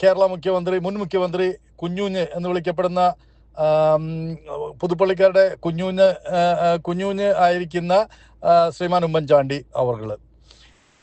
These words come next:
ആ, കേരളത്തിൽ അനേകർ താങ്കളെ കാണുകയും കൈതറുകയും പരിചയപ്പെടുകയൊക്കെ ചെയ്തിട്ടുണ്ടാവും. അതിൽ എത്ര പേരെ താങ്കൾ ഓർക്കുന്നുണ്ടോ എന്ന് എനിക്കറിയില്ല. എന്നാൽ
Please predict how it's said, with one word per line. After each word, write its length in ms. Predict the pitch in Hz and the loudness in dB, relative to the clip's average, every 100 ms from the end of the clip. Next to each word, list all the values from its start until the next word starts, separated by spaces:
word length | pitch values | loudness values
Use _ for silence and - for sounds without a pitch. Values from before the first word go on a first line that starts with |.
| _ | _
ആ, 360 | 156 160 170 170 | -2 2 4 2
കേരളത്തിൽ 480 | - 190 208 233 240 | 4 4 4 2 0
അനേകർ 400 | 233 233 240 247 | 0 0 2 2
താങ്കളെ 440 | 233 220 220 226 180 - | 2 0 2 2 0 -2
കാണുകയും 520 | 214 214 214 220 220 214 | -2 -2 -4 -4 -4 -2
കൈതറുകയും 480 | 208 202 208 208 202 | -2 -2 -4 -4 -4
പരിചയപ്പെടുകയൊക്കെ 560 | 202 190 185 196 190 | -4 -4 -2 -2 -2
ചെയ്തിട്ടുണ്ടാവും. 760 | 196 185 180 175 175 175 180 - | -4 -4 -6 -4 0 2 2 0
അതിൽ 160 | 170 | 0
എത്ര 180 | 180 185 | 0 0
പേരെ 200 | 180 190 | 0 2
താങ്കൾ 280 | 185 180 185 | 2 2 4
ഓർക്കുന്നുണ്ടോ 380 | 185 175 202 202 | 2 2 -2 0
എന്ന് 120 | 196 | 0
എനിക്കറിയില്ല. 600 | 180 180 160 156 131 165 _ _ _ _ - | 0 -2 -2 -2 0 0 _ _ _ _ -4
എന്നാൽ 360 | 240 240 202 | 2 4 4